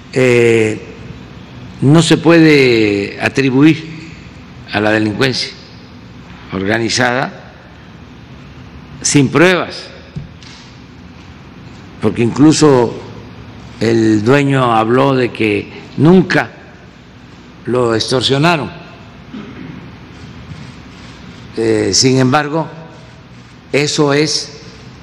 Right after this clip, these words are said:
lo que quiere utilizarse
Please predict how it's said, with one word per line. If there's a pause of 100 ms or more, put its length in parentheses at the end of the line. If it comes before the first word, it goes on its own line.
(140)
lo
que
quiere (880)
utilizarse